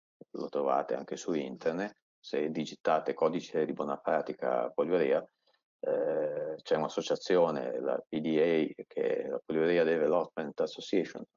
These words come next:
di cui facciamo parte, con la quale abbiamo steso questo manuale di buona pratica e si sono fissati dei parametri minimi. Eh, uno di questi è stato, ci siamo messi d'accordo tutti i produttori e applicatori nel dire che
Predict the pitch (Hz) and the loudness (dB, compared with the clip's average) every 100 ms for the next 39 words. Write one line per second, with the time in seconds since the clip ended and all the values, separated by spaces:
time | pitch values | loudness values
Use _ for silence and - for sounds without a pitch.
0 | _ _ - - 98 - 95 120 110 87 | _ _ -6 0 0 2 2 2 4 2
1 | - 120 - - _ - 107 107 107 107 | 4 0 0 -18 _ -2 2 4 6 6
2 | 98 92 87 - 95 87 85 87 87 98 | 4 0 0 2 4 2 -4 -6 -2 2
3 | 95 87 95 120 90 95 - 95 - 95 | 4 4 2 2 2 2 0 -2 -2 -4
4 | - - 98 92 101 92 - 82 87 82 | -6 0 2 2 2 2 2 2 0 -4
5 | 90 101 110 82 71 - _ _ _ _ | -2 0 0 0 -6 -10 _ _ _ _
6 | _ _ _ 78 78 76 73 - _ _ | _ _ _ 0 0 -2 -6 -10 _ _
7 | - 123 117 120 101 - 123 - 90 82 | 6 8 6 6 6 6 0 4 2 6
8 | 92 - - - 78 82 87 - 92 - | 4 4 0 -12 -8 -6 -6 -2 -2 4
9 | 98 82 - - _ _ _ _ _ 98 | 6 6 0 -8 _ _ _ _ _ -8
10 | - - - 78 78 - 92 98 - _ | -6 -8 -4 -6 0 4 6 4 0 _
11 | 82 78 85 82 104 - 78 87 98 _ | -2 -2 -6 -4 -2 2 2 2 -2 _
12 | _ _ 92 92 78 95 101 - 80 | _ _ -4 -2 2 2 2 -2 -4